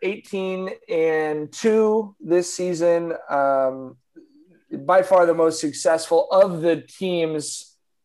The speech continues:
that we've discussed. They, they, uh, they won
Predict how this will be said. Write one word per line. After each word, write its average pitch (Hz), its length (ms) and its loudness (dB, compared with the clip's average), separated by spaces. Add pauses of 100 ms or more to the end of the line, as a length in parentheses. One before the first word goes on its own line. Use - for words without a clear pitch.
that 160 220 2
we've 160 260 0
discussed. 139 920 -2
They, 139 340 0
they, 139 400 0
uh, 131 480 2
they 139 160 -2
won 156 560 -2